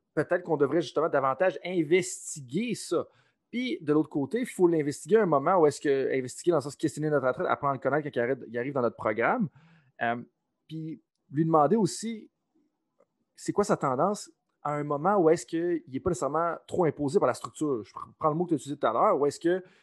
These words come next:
sais, en réalité, on découvre notre rythme, pas pendant notre séance de travail, pas pendant nos sessions universitaires, quand on est en vacances. Quand tu es en vacances, l'heure à laquelle tu te lèves, pour moi, ça représente davantage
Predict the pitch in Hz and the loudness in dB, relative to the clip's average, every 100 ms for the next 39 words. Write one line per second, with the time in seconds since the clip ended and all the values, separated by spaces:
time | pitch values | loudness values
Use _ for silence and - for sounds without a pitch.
0 | _ _ 240 196 139 147 143 117 233 180 | _ _ 4 6 6 2 0 0 2 2
1 | 143 - 190 202 160 123 113 _ 127 135 | 0 -2 -2 -2 -6 -10 -18 _ -12 -4
2 | 139 131 123 214 208 _ _ - 214 185 | -4 -2 2 2 2 _ _ 2 6 6
3 | 131 135 131 143 131 - _ _ - 147 | 6 4 2 2 -2 -4 _ _ 0 2
4 | 151 139 - 123 143 196 196 156 143 139 | 2 0 2 4 8 8 6 2 2 0
5 | 123 131 151 139 120 120 - 226 180 - | -4 -6 -4 -2 -2 -4 -2 -2 -2 -4
6 | _ _ _ 175 170 156 139 120 113 202 | _ _ _ 2 4 4 2 2 -2 -4
7 | 156 - - 220 247 190 151 139 175 233 | -6 -10 -4 0 2 2 2 2 2 0
8 | 254 - 147 180 147 143 151 - 196 233 | -2 -2 2 4 2 0 -4 -2 -2 0
9 | 147 180 175 143 139 143 170 135 190 165 | 0 0 0 -2 -2 -2 -2 2 2 4
10 | 143 123 151 196 220 120 | 2 2 0 0 0 -4